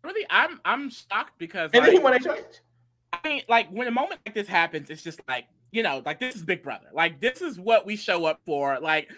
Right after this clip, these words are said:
Speaker 1: when the entire house is against one person, they can just
Speaker 2: Yep.
Speaker 1: pull out the H O H.
Speaker 2: Yep.
Speaker 1: But, like, it's, like I said, it's conflicting because it's literally Cameron.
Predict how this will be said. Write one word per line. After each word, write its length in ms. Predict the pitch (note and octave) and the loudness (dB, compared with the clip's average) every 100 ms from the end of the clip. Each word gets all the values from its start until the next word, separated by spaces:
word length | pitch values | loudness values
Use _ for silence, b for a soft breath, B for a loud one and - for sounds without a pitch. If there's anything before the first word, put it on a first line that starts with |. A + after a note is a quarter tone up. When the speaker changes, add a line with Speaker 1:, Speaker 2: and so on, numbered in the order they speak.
| - | -14
Speaker 1:
when 200 | F3+ F#3 | -10 -8
the 140 | E3+ D#3 | -6 -8
entire 460 | D3 A#3+ B3+ D4 | -4 0 2 0
house 340 | B3+ G3+ F3+ - | -2 -2 -2 -8
is 60 | - | -12
against 280 | D#3+ E3 - | -6 -6 -4
one 220 | E3+ G3 | -4 -4
person, 380 | G3+ D#3+ D3+ D3 - | -2 -4 -4 -10 -6
they 100 | D#3+ | -6
can 160 | F3 E3+ | -6 -4
just 180 | E3+ - | -6 -6
Speaker 2:
Yep. 100 | - | -6
Speaker 1:
pull 200 | B3 A3+ | 0 4
out 180 | G3 - - | 4 2 -2
the 60 | |
H 180 | E3+ E3+ | -2 0
O 120 | D#3+ | 0
H. 320 | C#3+ C3 - - b | -2 -4 -18 -20 b
Speaker 2:
Yep. 300 | F3 E3+ E3+ G#3 | 0 2 2 4
Speaker 1:
But, 220 | B3 G#3+ | 4 6
like, 400 | G#3+ G3 F#3 F#3 - _ _ _ _ _ _ | 6 8 6 2 -16 _ _ _ _ _ _
it's, 160 | A3 G#3+ | 2 4
like 120 | G3+ | 4
I 80 | G#3 | 0
said, 160 | A#3 A3+ | 0 0
it's 140 | G3 | 0
conflicting 580 | - A3 G#3 A3+ G#3+ F3 | -6 -10 -2 -2 0 -4
because 240 | E3+ E3 E3+ | -4 -8 -8
it's 160 | E3 | -6
literally 680 | E3+ F#3 F#3 D3+ C3+ B2 A2 _ | -4 -2 -2 -4 -6 -12 -16 _
Cameron. 220 | - G#3 | -4 -4